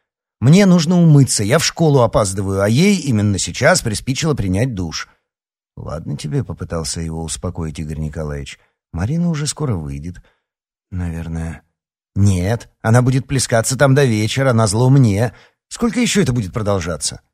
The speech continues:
«Пока она не съедет к Андрею». Тот, небось, прыгает от радости, что сумел хоть ненадолго от неё избавиться. Игорь Николаевич и Ирина Юрьевна рассмеялись.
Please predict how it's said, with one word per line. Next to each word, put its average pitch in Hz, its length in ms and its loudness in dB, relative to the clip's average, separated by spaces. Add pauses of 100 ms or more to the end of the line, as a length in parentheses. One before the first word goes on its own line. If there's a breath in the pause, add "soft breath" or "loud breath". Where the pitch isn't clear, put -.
(500)
«Пока 76 300 -10
она 113 160 0
не 151 100 0
съедет 92 380 -8
к - 60 -12
Андрею». 76 500 -8 (720)
Тот, 90 140 -8
небось, 113 340 -2 (220 soft breath)
прыгает 131 460 2
от 123 120 2
радости, 110 400 2
что - 180 -6
сумел 101 300 0
хоть - 240 -6 (180 soft breath)
ненадолго 101 540 0
от 90 140 -2
неё 90 240 0
избавиться. 80 720 -4 (960)
Игорь 127 220 0
Николаевич 98 680 2
и 90 160 -2
Ирина 82 260 -2
Юрьевна 117 640 -2
рассмеялись. - 1120 -6